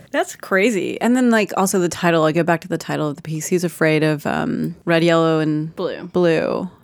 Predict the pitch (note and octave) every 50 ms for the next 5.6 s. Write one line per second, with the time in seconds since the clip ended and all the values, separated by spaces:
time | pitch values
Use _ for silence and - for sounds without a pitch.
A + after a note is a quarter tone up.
0 | _ - F3+ F3+ - G3 F#3 E3 F3 F3 E3+ D#3+ - - E3+ E3 - E3+ E3 E3
1 | D#3+ D#3+ D#3 D#3 D#3 D#3+ E3 D#3+ D#3+ E3+ - D#3 D3+ D3+ C#3 D3+ C#3+ - D3+ D3
2 | D3 D3+ E3 G#3 A#3+ B3 A#3+ A#3 A3+ A3 G3+ - - E3+ F#3 D#3 - - D3+ -
3 | - - - _ - E3+ E3+ F3 F3 F3+ F3+ F#3 F#3 F#3 F3+ A3 C4 B3+ - -
4 | F#3 F#3 F3+ F3 - F3+ E3+ - F3 E3+ - E3 D#3+ D3+ D#3+ - D#3 D3 - -
5 | - - D#3 E3 F3+ D#3+ E3 D#3+ - D#3 C3+ -